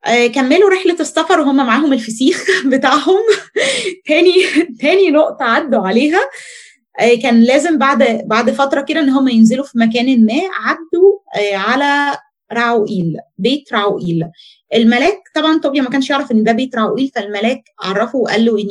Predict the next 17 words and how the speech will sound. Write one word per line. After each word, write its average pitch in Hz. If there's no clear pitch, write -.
هنا 233
بيسكن 208
راعوئيل، 214
وراعوئيل 190
دوت، 214
آم، 180
قريبك، 226
آه، 185
وهو 226
دوت، 247
آه، 196
إحنا 226
هننزل 233
عنده، 214
يعني 196
دي 226
هتبقى 190